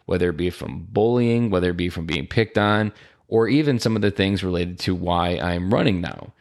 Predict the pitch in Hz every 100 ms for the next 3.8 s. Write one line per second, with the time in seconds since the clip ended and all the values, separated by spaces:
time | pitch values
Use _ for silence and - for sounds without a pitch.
0 | _ _ - 90 87 87 78 80 85 -
1 | 90 92 92 98 110 127 98 76 - -
2 | _ _ _ - 131 151 117 107 107 -
3 | - 95 85 76 85 82 82 -